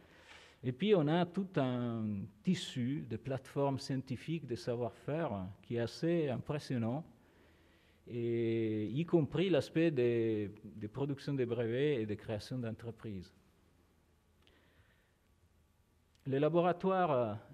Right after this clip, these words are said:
euh, qui forment ces pôles, ben, je vous parlais d'un premier cercle, et là vous voyez apparaître des mots-clés de nos disciplines, l'électronique, les mathématiques, l'informatique, la robotique, la microélectronique, les sciences de l'univers et du monde subatomique,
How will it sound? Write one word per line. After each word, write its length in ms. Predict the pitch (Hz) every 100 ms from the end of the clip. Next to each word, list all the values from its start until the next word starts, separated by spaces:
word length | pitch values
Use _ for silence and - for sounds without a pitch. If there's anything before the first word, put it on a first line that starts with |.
| -
euh, 460 | 127 120 117 110 110
qui 160 | -
forment 460 | - - 156 143 120
ces 160 | -
pôles, 560 | 120 160 185 185 117 98 104 -
ben, 180 | - 113
je 80 | 113
vous 140 | 120
parlais 320 | 123 123 135 135
d'un 180 | 113
premier 340 | 113 135 135 123
cercle, 520 | - 123 180 190 117
et 160 | 107 110
là 180 | 123
vous 180 | 135 120
voyez 280 | 110 113 123
apparaître 580 | 120 123 117 131 - 107
des 120 | 104
mots-clés 560 | 110 113 - 160 139 101 -
de 120 | 110
nos 140 | 107 107
disciplines, 680 | 98 - 107 151 196 175
l'électronique, 760 | 104 104 107 - 113 120 151 151 - - 104
les 60 |
mathématiques, 800 | 104 104 107 107 107 147 151 -
l'informatique, 760 | 101 104 113 110 110 110 139 135
la 80 | 104
robotique, 540 | 107 107 104 139 135
la 80 | 98
microélectronique, 800 | 107 104 107 104 - 110 127 147 - - - - - -
les 80 | 110
sciences 280 | 107 156 143
de 80 | 143
l'univers 600 | 135 143 135 143 147 131
et 60 |
du 100 | 117
monde 320 | 123 127 131 113
subatomique, 800 | - 110 104 120 143 175 170